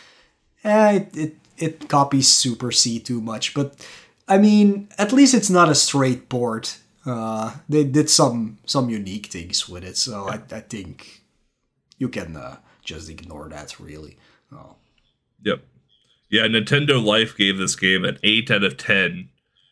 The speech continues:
Speaker 2: and, uh, it praised its gameplay controls and whatnot, but the thing that it criticized it on was the multiplayer element.
Speaker 1: Yeah.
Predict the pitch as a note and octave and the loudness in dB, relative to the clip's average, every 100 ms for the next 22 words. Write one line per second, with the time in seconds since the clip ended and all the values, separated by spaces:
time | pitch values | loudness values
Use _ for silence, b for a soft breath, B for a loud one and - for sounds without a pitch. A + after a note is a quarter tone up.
0 | _ _ F#2 F#2 F2+ F2+ F2 E2 D2+ D2+ | _ _ 0 2 2 0 0 0 0 -2
1 | C#2+ A2+ - C#3 D3 C#3 A#2+ - A#2 A2+ | -2 -2 0 0 2 2 -2 0 0 0
2 | G#2 G#2 G2+ G2+ A2+ G2 F#2+ F#2 F#2 F2+ | 0 -2 0 -4 2 2 2 -2 -2 -2
3 | F2+ F#2 F2 - F#2+ G2+ - B2+ A#2+ G#2+ | 0 0 0 -2 -4 -4 -2 0 2 0
4 | F#2+ A#2 G2+ - F#2+ F2 - E2+ F#2 E2 | -2 0 0 0 0 0 -2 -4 -2 -2
5 | C#2+ E2 - F2 F2 E2 - - E2+ C#2+ | -4 -6 -6 -10 -6 -6 -6 -8 -4 -4
6 | C2+ D2 C2 B1+ C2 - G1+ | -4 -6 -8 -8 -12 -12 -14